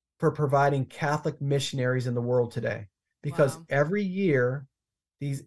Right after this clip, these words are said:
Speaker 1: eighteen and nineteen-year-olds graduate from these boys' towns and girls' towns, and they go into universities and colleges or maybe workplaces, and they are, uh,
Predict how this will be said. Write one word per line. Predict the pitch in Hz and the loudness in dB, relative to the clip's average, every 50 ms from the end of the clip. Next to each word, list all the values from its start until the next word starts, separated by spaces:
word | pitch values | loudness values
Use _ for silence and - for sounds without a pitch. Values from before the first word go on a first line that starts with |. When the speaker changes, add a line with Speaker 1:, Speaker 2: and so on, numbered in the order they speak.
| _ - | _ -2
Speaker 1:
eighteen | 165 165 165 165 - - 208 185 | 0 0 0 -2 -4 -4 -2 0
and | 165 165 | 2 2
nineteen-year-olds | 165 165 170 165 - 175 151 139 139 139 139 135 120 | 4 2 2 0 0 -2 -2 2 2 2 2 0 -2
graduate | - - 139 139 139 147 151 147 143 131 123 123 127 127 | -4 0 2 4 4 4 2 2 0 -2 -2 -2 -4 -6
from | - 131 127 | -6 -4 -2
these | 123 120 113 | -2 -4 -4
boys' | - - 135 139 143 135 | -4 0 0 0 0 0
towns | - - 151 139 139 135 | -2 -6 -4 -4 -4 -4
and | 131 123 | -4 -4
girls' | 131 131 131 127 123 120 | -2 0 0 0 0 -2
towns, | - - 113 110 110 110 113 117 - _ _ _ _ _ _ _ _ _ _ _ - | -4 -6 -6 -6 -6 -8 -10 -12 -14 _ _ _ _ _ _ _ _ _ _ _ -4
and | 135 143 | -2 0
they | 143 135 | 0 4
go | 127 151 151 160 | 4 6 6 6
into | 156 151 | 4 4
universities | 143 143 143 147 147 139 139 131 120 - 135 131 123 123 127 - - _ _ _ _ | 2 0 0 0 2 0 0 0 -2 -4 -6 -6 -6 -8 -10 -12 -18 _ _ _ _
and | - 123 120 | -8 -8 -8
colleges | - - 143 131 127 127 127 123 120 123 123 123 120 - | -4 0 2 2 4 4 2 2 0 -2 -6 -6 -8 -10
or | - 120 127 | -8 -4 -2
maybe | 127 131 135 143 | 0 0 0 0
workplaces, | 131 131 135 131 127 - - 120 117 117 - 127 127 123 - _ _ _ _ _ _ - _ _ _ _ _ _ _ _ _ | 0 2 0 0 0 -2 -2 -2 -2 -2 -6 -8 -10 -10 -12 _ _ _ _ _ _ -20 _ _ _ _ _ _ _ _ _
and | - 139 139 139 139 135 135 139 135 - - _ _ _ _ _ | 0 0 2 4 2 2 2 0 -2 -6 -12 _ _ _ _ _
they | 143 131 139 139 147 156 156 | -4 0 4 4 6 4 4
are, | - 147 143 131 131 131 131 127 127 - _ _ _ - | 2 2 2 4 4 2 2 0 -2 -6 _ _ _ -10
uh, | 131 127 123 120 120 | -8 -8 -6 -6 -8